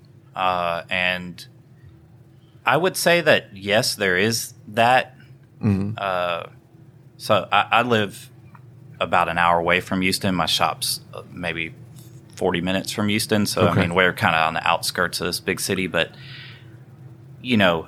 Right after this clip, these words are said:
Speaker 1: at the same time, Houston has grown a
Speaker 2: Yeah.
Speaker 1: ton.
Speaker 2: A lot of
Speaker 1: It's
Speaker 2: people
Speaker 1: a
Speaker 2: going
Speaker 1: great
Speaker 2: there.
Speaker 1: people,
Speaker 2: Yeah.
Speaker 1: a great place to go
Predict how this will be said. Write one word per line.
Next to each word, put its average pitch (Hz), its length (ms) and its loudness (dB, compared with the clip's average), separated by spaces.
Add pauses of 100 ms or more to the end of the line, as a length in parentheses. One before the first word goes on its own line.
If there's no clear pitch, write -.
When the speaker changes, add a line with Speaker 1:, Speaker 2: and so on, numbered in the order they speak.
Speaker 1:
at - 120 0
the - 60 -12
same 87 240 -4
time, 107 300 2
Houston 85 320 -8
has 78 160 -14
grown 87 580 -4 (120)
a 85 140 -8
Speaker 2:
Yeah. 110 140 6
Speaker 1:
ton. 110 480 2
Speaker 2:
A - 20 -10
lot 85 100 -6
of 110 100 -6
Speaker 1:
It's 110 160 4
Speaker 2:
people 117 100 6
Speaker 1:
a 139 40 10
Speaker 2:
going 147 60 8
Speaker 1:
great 92 160 6
Speaker 2:
there. 101 160 -4
Speaker 1:
people, 104 420 0
Speaker 2:
Yeah. 90 80 2
Speaker 1:
a 85 40 -2
great - 380 -4
place 87 320 2
to 92 80 -8
go 85 380 -2